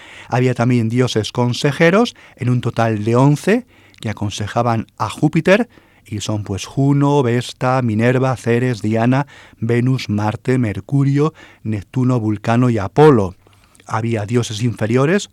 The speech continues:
o de ultratumba, dioses involutos, de los que apenas sabemos nada, que eran consultores también de Júpiter, pero más secretos que, que los anteriores.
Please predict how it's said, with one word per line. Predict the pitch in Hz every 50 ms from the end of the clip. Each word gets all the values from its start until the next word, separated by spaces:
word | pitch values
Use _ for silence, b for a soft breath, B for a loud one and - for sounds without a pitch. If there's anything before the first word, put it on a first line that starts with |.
| _
o | - - 110 101
de | 98
ultratumba, | 101 101 - 117 113 - 170 165 170 170 180 196 226 220 B B B B B B B -
dioses | 117 113 120 120 117 - - 110 - - -
involutos, | - 123 120 117 107 113 113 127 139 139 - 175 190 185 b b b b b
de | - 117 113
los | 104 -
que | - -
apenas | 104 - - 127 120 110 -
sabemos | - 107 113 131 143 156 160
nada, | 170 180 185 202 214 220 B B B B B B B B B
que | - 123
eran | 113 110 110 117
consultores | - 117 110 110 - - 110 107 - 123 120 113 -
también | 117 117 113 110
de | 110 101
Júpiter, | - 143 143 - 156 143 175 190 190
pero | - - 117 104 104
más | 107 113 117 123 - - -
secretos | - 113 113 - 127 131 123 180 196 185 -
que, | - - - _ - - - -
que | - 110
los | 104 - -
anteriores. | 123 127 - 156 156 175 180 196 226 233 -